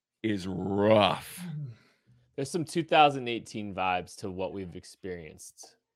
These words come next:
Speaker 2: the last couple weeks. A little bit of helplessness on defense and needing Patrick Mahomes to go out and make a bunch of plays for this team to win.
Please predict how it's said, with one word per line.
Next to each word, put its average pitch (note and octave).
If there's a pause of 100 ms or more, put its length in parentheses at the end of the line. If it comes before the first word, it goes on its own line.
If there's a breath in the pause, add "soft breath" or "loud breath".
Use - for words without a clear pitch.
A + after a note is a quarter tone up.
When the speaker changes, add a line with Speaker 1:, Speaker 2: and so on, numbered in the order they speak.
(160)
Speaker 2:
the F#2+
last F2+
couple F2
weeks. -
A G2
little G#2
bit G#2
of F#2
helplessness G#2
on A2
defense F#2 (100)
and F#2+
needing G2
Patrick G2
Mahomes F2+
to F#2+
go F#2
out E2+
and F2+
make F2+
a G2
bunch F2+
of -
plays F2+
for -
this E2+
team E2+
to F2
win. E2+